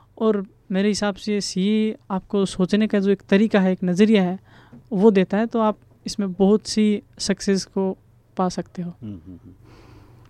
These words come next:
Speaker 2: अ, बहुत ही अच्छी बात आपने बताया। कुछ सक्सेसफुल लोगों के नाम आपने बताया जो प्रैक्टिकल में अभी हमारे सामने हैं और वो अपना कार्य कर रहे हैं।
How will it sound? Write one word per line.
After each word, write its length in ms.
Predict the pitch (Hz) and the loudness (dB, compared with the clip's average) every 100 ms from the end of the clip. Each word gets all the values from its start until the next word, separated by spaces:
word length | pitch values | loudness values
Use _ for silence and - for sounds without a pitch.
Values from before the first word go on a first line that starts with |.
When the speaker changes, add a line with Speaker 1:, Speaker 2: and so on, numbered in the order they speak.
| - - - - - - - - - - | -20 -20 -20 -20 -20 -20 -20 -20 -20 -8
Speaker 2:
अ, 60 | 113 | -4
बहुत 260 | 113 120 | -2 -2
ही 60 | 123 | -2
अच्छी 220 | 113 127 | -2 -2
बात 220 | 117 113 | -2 0
आपने 240 | 113 110 110 | -2 -2 -4
बताया। 240 | 98 165 | -2 -2
कुछ 140 | 139 | -2
सक्सेसफुल 540 | - 127 - 131 - 131 | -4 -8 -4 -6 0 0
लोगों 320 | 120 117 127 | 2 4 2
के 120 | 127 | 2
नाम 300 | 110 107 117 | 0 0 -2
आपने 260 | 110 101 104 | -2 -4 -4
बताया 260 | 95 117 135 | -4 -2 0
जो 120 | 120 | 0
प्रैक्टिकल 540 | - 101 - 107 101 | -2 -6 -6 -8 -6
में 160 | 107 117 | -4 -4
अभी 240 | 101 104 | -4 -6
हमारे 320 | 98 98 92 | -6 -6 -8
सामने 340 | 95 101 95 104 | -8 -6 -4 -6
हैं 220 | 104 123 | -6 -6
और 260 | 120 107 95 | -4 -6 -4
वो 140 | 101 | -6
अपना 240 | 92 98 | -4 -6
कार्य 340 | 95 98 90 90 | -8 -6 -6 -6
कर 180 | 110 110 | -4 -4
रहे 160 | 123 | -4
हैं। 180 | 117 | -4